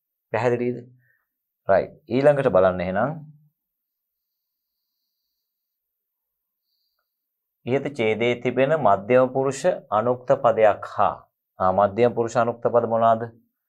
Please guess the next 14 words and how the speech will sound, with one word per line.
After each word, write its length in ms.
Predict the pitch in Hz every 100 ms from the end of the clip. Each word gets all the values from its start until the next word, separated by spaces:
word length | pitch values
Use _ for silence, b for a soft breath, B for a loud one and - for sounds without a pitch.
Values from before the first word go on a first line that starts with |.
| _ _ _ _ _ 107
ඒකේ 200 | 104 110
තියෙන්නේ 400 | 110 110 113 113 _ _
තොප 280 | - 107 101 104
කියන 320 | - 85 78
එක 120 | 69 -
තියෙනවා. 560 | 62 57 57 _ _ _ _ _ _ _ _ _ _ _ _ _ _ _ _ _ _ _ _ _ _ _ _ _
රයිට්. 360 | 104 107 113 - - _ _ _ _ _ _ _ _ _ _ _ _ _ _ _ _ -
අනුක්ත 320 | 95 95 -
පදේ. 440 | 87 82 73 65 - _ _ _ _ _ -
හරිද? 240 | 110 120
අනුක්ත 340 | 127 98 101 95
පදයක් 440 | 101 95 95 95
හා 340 | - 120 135 -
අනුස්වාරය 840 | 110 135 135 - 120 104 95 95